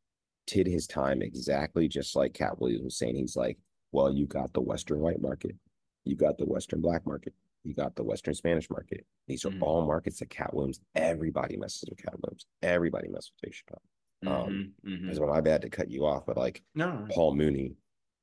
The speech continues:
Speaker 2: Mm.
Speaker 1: Eddie, uh, Eddie Murphy, Chris
Speaker 2: Eddie Murphy.
Speaker 1: Rock, Richard
Speaker 2: Yeah, yeah.
Speaker 1: Pryor,
Speaker 2: Yes.
Speaker 1: Dave Chappelle, George Carlin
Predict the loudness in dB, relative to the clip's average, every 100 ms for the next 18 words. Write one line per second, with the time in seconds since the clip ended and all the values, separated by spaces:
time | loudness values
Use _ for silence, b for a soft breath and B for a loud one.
0 | _ _ -6 0 2 4 4 2 -2 -4
1 | -2 0 0 2 0 2 2 2 2 -2
2 | -6 -10 0 4 4 4 2 -2 -6 -4
3 | 0 0 0 0 2 2 0 -8 _ 0
4 | 4 6 4 4 2 2 -2 0 0 -4
5 | _ -2 4 6 4 0 2 4 4 2